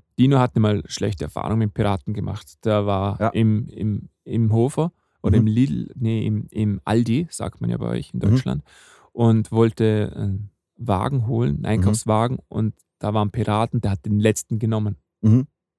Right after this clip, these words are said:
Speaker 2: Nein, er hat, er hat meinen Wagen
Speaker 1: Er hat
Speaker 2: Ja.
Speaker 1: deinen genommen.
Speaker 2: Ja, er hat ge-, er hat ihn gekapert und hat
Speaker 1: Und hat
Speaker 2: ihn
Speaker 1: dann die Fahne gehisst.
Speaker 2: hat in die Fahne gehisst und hat mich dann aus dem Aldi rausgeworfen.
Speaker 1: Und das Schlimmste ist, es waren noch die fünfzig Cent im Wagen
Speaker 2: Die
Speaker 1: drin.
Speaker 2: waren noch drinnen,
Speaker 1: Mhm.
Speaker 2: genau.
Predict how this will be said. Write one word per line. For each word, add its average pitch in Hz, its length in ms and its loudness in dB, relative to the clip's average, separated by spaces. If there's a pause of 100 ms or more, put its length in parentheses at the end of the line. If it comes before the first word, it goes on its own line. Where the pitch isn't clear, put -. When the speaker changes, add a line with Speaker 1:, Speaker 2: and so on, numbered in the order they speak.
(260)
Speaker 2:
Nein, 127 160 6
er 123 80 6
hat, 117 160 2
er 110 100 -2
hat - 140 -4
meinen 113 280 2
Wagen 113 360 0 (200)
Speaker 1:
Er 113 80 0
hat 98 120 0
Speaker 2:
Ja. 117 80 6
Speaker 1:
deinen 160 200 4
genommen. 101 460 2
Speaker 2:
Ja, 110 240 4
er 107 100 0
hat 113 260 0
ge-, 113 180 0
er 104 100 0
hat 131 140 0
ihn 117 60 -2
gekapert 107 720 -4
und 107 220 0
hat 87 100 -6
Speaker 1:
Und 104 100 -2
hat 107 80 0
Speaker 2:
ihn 110 40 0
Speaker 1:
dann 113 100 2
die 107 60 0
Fahne 104 320 -2
gehisst. 110 480 -8
Speaker 2:
hat - 220 -6
in 107 100 2
die 107 80 0
Fahne 120 300 2
gehisst 113 360 -2
und 101 120 0
hat 107 180 -2
mich 104 160 -4
dann 104 260 -2 (100)
aus 92 180 -6
dem 104 280 -2 (200)
Aldi 104 260 2
rausgeworfen. 95 760 -2 (300)
Speaker 1:
Und 110 140 -2
das 110 80 0
Schlimmste 127 360 4
ist, 123 160 0
es 123 120 -8
waren 110 120 2
noch 107 100 0
die 123 120 -4
fünfzig 120 420 0
Cent 104 460 -4 (480)
im 113 160 -2
Wagen 95 280 0
Speaker 2:
Die 101 40 -2
Speaker 1:
drin. 117 80 0
Speaker 2:
waren 120 140 4
noch 107 100 0
drinnen, 101 340 -2
Speaker 1:
Mhm. 110 160 -2
Speaker 2:
genau. 101 320 0